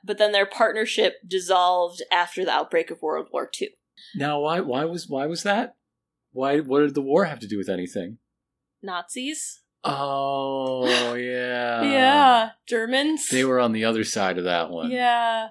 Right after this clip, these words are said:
Speaker 2: Okay.
Speaker 1: Ze-, Zeppelin's a German company
Speaker 2: Sure,
Speaker 1: and,
Speaker 2: sure,
Speaker 1: and
Speaker 2: sure.
Speaker 1: things, you know.
Speaker 2: I thought they were fighting for the kin of Wintergreen or whatever.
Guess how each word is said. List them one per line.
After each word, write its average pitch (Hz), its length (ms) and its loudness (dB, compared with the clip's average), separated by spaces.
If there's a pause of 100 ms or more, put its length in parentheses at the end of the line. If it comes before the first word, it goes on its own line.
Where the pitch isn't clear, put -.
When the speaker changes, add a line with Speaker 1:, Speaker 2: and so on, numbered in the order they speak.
Speaker 2:
Okay. 220 380 0
Speaker 1:
Ze-, 226 240 -20
Zeppelin's 233 480 -2
a 226 80 -14
German 220 420 -10
company 214 400 -8
Speaker 2:
Sure, 202 440 -2
Speaker 1:
and, 101 80 -2
Speaker 2:
sure, 101 320 -4
Speaker 1:
and 95 80 -6
Speaker 2:
sure. 214 380 -4
Speaker 1:
things, 208 540 -6
you 220 140 -10
know. 190 360 -14 (680)
Speaker 2:
I 127 80 -8
thought 143 160 0
they 147 80 4
were 135 140 4
fighting 143 340 0
for 127 140 0
the 120 100 2
kin 139 380 0
of 113 200 0
Wintergreen 107 640 -2
or 87 80 -8
whatever. 87 400 -6